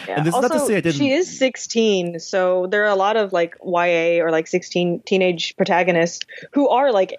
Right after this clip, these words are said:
Speaker 1: able to do all of their goals with somehow. So it is nice to see that, like, oh yeah, sixteens are, sixteen-year-olds
Speaker 2: Yeah.
Speaker 1: mess up a lot.
Speaker 2: That's something that I kind of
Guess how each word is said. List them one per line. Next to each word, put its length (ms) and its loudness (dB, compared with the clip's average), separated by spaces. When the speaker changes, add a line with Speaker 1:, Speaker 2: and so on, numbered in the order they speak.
Speaker 1:
able 260 2
to 100 -8
do 160 2
all 260 2
of 100 -2
their 140 2
goals 500 0
with 220 -2
somehow. 520 0
So 200 -2
it 60 2
is 100 0
nice 220 2
to 60 -6
see 200 2
that, 160 2
like, 200 2
oh 60 2
yeah, 180 2
sixteens 540 0
are, 180 0
sixteen-year-olds 800 0
Speaker 2:
Yeah. 100 -20
Speaker 1:
mess 220 0
up 140 2
a 40 2
lot. 320 0
Speaker 2:
That's 200 0
something 260 0
that 160 2
I 80 2
kind 360 -2
of 460 -2